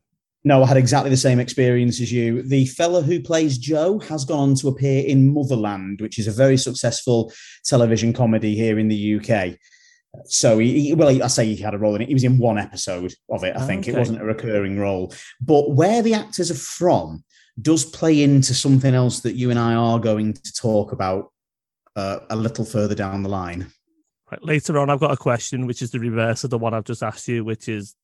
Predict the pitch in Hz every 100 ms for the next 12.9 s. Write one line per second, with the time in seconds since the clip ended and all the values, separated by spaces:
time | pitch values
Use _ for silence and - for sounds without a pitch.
0 | - 131 117 120 117 117 113 107 - 104
1 | 107 - - - - - - - 135 -
2 | 165 - - 147 - - 127 135 143 143
3 | 175 156 156 139 - 135 127 120 220 156
4 | 127 - 120 110 120 120 - 117 113 110
5 | - 117 113 - 120 110 107 - 104 104
6 | - - - _ _ 127 - - - _
7 | _ - 240 131 - _ _ _ - _
8 | - 233 247 - 156 - 165 175 196 -
9 | _ - 131 185 208 - 135 131 120 160
10 | 196 - - _ _ 190 139 135 143 170
11 | _ _ _ - 175 175 180 180 180 170
12 | 165 - 147 147 147 - 135 156